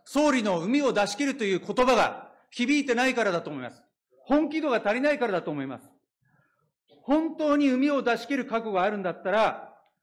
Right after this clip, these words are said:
問題の徹底的な解明を行うべきです。で、そのためには、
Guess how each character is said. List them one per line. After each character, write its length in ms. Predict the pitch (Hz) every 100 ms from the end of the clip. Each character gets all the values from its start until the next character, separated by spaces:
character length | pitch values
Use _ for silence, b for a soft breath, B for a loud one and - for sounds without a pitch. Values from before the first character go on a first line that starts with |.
| _ _
問 300 | 180 254 277
題 200 | 277 269
の 540 | 262 277 196 - - _
徹 260 | 240 233 -
底 160 | 269 269
的 200 | 254 254
な 80 |
解 240 | 254 214 208
明 160 | 220
を 40 | 202
行 120 | 180
う 140 | 160
べ 100 | 156
き 80 | 123
で 60 | 113
す。 100 | - _ _ _ _ _
で、 80 | 226
そ 140 | 247
の 140 | 285 285
た 120 | 294
め 140 | 311
に 140 | 285 240
は、 440 | 269 190 - -